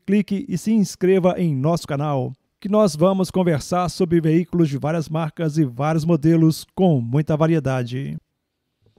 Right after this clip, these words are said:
A Chevrolet S dez dois mil e vinte e quatro chega nas versões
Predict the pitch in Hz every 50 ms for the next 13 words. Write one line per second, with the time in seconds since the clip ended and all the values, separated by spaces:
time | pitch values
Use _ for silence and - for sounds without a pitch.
0 | _ _ _ - _ _ _ _ - 226 233 226 196 - - - 214 202 202 196
1 | 196 196 196 190 - - 208 208 190 - 196 170 143 175 180 180 175 160 - 170
2 | 190 190 175 160 143 123 120 120 120 123 135 180 196 180 147 127 131 170 156 -
3 | - - 147 151 160 156 - - 143 127 123 127 117 - - 180 185 180 185 170
4 | 175 170 160 165 151 131 - - 139 131 127 123 127 - 135